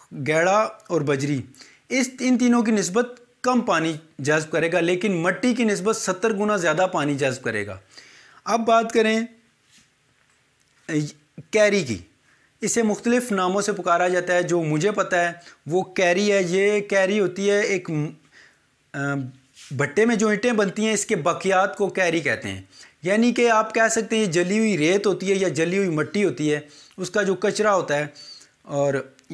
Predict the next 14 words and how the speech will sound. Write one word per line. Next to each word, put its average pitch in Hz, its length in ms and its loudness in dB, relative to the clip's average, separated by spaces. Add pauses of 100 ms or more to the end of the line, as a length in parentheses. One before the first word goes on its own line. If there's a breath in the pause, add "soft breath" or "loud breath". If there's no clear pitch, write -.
(140)
इससे 254 280 0
भी 247 100 4
अगर 214 220 2
आप 202 180 0
फिलिंग 196 240 0
करेंगे 196 340 0
तो 226 140 -2
इसका 220 260 0 (260)
सिस्टम 190 380 -4
खाके 170 360 -2
की 196 120 -2
तरह 180 180 -2
होता 143 220 -2
है, 147 160 -2